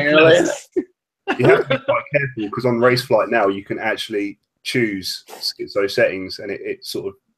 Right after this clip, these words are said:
Speaker 3: puts all of his rates and stuff on there. And, uh, yeah, I, I have tried it and it's near on impossible. It's, it's gone.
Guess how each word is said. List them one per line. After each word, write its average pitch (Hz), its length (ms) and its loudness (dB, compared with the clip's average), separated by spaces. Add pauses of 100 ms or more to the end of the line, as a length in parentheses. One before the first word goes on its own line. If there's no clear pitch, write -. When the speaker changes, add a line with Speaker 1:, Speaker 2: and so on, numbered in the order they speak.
(220)
Speaker 3:
puts 110 240 0
all 104 100 -4
of 95 60 -10
his 98 120 -4
rates 101 300 0
and 101 80 -14
stuff 107 240 -2
on 110 140 2
there. 87 260 -6 (520)
And, 98 220 -4
uh, 98 260 4
yeah, 104 220 4
I, 110 440 2
I 113 40 -2
have 117 140 2
tried 98 300 2
it 87 160 -2
and - 100 -14
it's - 280 -20
near 104 320 -2
on 95 80 -2
impossible. 90 400 -8
It's, 87 300 -8 (120)
it's 101 160 -10
gone. - 220 -10